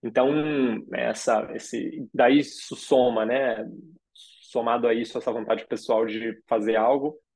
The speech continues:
É, e acho que também uma coisa que facilitou muito é que a gente já tinha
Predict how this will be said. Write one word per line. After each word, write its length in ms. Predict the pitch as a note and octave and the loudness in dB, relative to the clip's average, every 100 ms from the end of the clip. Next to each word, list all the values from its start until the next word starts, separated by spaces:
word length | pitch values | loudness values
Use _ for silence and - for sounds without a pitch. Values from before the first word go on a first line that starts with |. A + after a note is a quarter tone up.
| _ - | _ -8
É, 600 | A#2+ G#2+ G#2 G2 G2 - _ _ | -4 -2 -2 -4 -6 -8 _ _
e 60 | C3+ | 0
acho 160 | B2 - | 0 0
que 80 | |
também 180 | C3+ B2+ | -2 0
uma 160 | C3 B2 | -2 0
coisa 220 | C3+ C3 | -2 -2
que 360 | - C3 A2+ - _ _ _ _ - - - | -4 -2 -2 -8 _ _ _ _ -20 -20 -12
facilitou 580 | - - C3 B2+ C3+ B2 | -6 -4 -2 -2 0 0
muito 380 | B2 C#3+ C#3+ B2+ | 0 -2 -2 -4
é 80 | A#2+ | -4
que 500 | - C3 A#2+ A2+ A2 _ - - | -4 -2 0 -2 -8 _ -16 -8
a 160 | B2+ | -8
gente 240 | B2 B2+ B2+ | -6 -2 0
já 160 | B2 | 0
tinha 600 | - D#3 E3+ F#3 C3 A2+ | 0 0 2 4 4 4